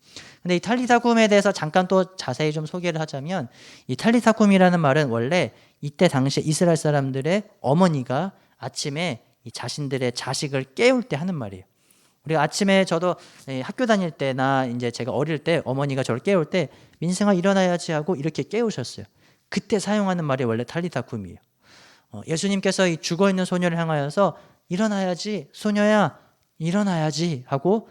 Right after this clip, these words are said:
말씀하시는 거세요. 다른 특별한 의미가 아니라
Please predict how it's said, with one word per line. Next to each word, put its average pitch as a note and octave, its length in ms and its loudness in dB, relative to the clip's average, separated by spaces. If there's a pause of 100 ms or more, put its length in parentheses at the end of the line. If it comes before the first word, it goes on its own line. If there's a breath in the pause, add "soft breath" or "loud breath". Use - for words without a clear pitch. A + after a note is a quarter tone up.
(140)
말씀하시는 C#3+ 720 0
거세요. G2+ 320 -10 (760 loud breath)
다른 F3 540 2
특별한 G#3 460 2
의미가 D#3+ 280 0
아니라 C#3 440 0